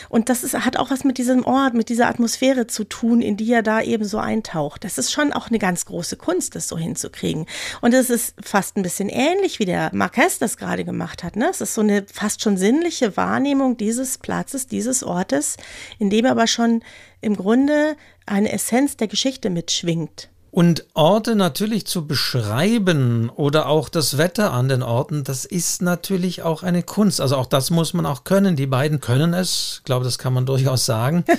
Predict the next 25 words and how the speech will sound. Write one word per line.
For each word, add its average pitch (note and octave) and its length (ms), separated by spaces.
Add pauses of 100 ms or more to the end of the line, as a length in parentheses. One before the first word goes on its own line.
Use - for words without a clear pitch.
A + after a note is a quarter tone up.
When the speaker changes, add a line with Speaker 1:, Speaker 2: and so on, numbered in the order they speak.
Speaker 1:
<laughs> B3+ 240
Speaker 2:
Und F3+ 120
es F3 140
gibt F3+ 280
ja F#3+ 180
dann F3 220
auch D#3+ 200
das C#3+ 360
Genre D#3+ 520
des C#3+ 220
Nature C3+ 720 (120)
Writing, B2 680 (100)
Speaker 1:
Mhm. F#3+ 360
Speaker 2:
wo B2+ 480
Natur, E3 720
aber G3 300
eben G3 300
auch F#3 420
Orte D3 720 (520)
beschrieben C#3 560
werden. A2+ 480
Vor C3+ 220
allen C#3+ 140
Dingen E3 140
auch D3 220